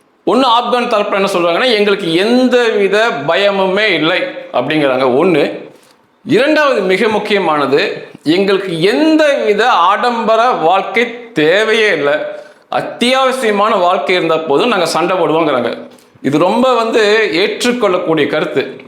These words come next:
உலக நாடுகளுக்கு, உலக நாடு சந்தைகளுக்கு தன்னுடைய நாட்டை திறந்து வச்சுக்கிட்டு, வச்சுக்கிட்டு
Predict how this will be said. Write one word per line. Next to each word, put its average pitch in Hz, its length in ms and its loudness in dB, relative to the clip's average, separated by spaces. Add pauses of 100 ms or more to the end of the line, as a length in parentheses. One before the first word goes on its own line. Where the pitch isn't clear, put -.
(520)
உலக 214 320 0
நாடுகளுக்கு, 214 840 0
உலக 208 260 0
நாடு 202 200 -2
சந்தைகளுக்கு 196 680 0
தன்னுடைய 170 360 0
நாட்டை 185 360 0
திறந்து 185 360 0
வச்சுக்கிட்டு, 160 680 -2
வச்சுக்கிட்டு 185 800 -2